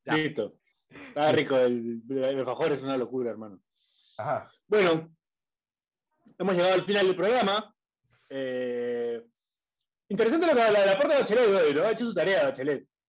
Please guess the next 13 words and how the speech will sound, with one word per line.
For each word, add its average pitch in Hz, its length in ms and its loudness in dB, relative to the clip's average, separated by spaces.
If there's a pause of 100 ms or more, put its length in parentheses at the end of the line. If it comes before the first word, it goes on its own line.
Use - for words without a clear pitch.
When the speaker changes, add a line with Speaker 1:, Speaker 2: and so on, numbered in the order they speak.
(480)
Speaker 1:
Muy 147 160 -10
bien. 143 340 -8 (680)
Speaker 2:
Ha 156 100 -6
hecho 170 120 -6
Speaker 3:
Sí, - 20 -2
Speaker 2:
su 208 60 -4
Speaker 3:
¿no? 185 60 -4
Speaker 2:
tarea, 147 360 2
¿no? 160 240 -4
Ha 156 80 -4
hecho 160 160 -8
su 156 100 -10
tarea. 165 560 -2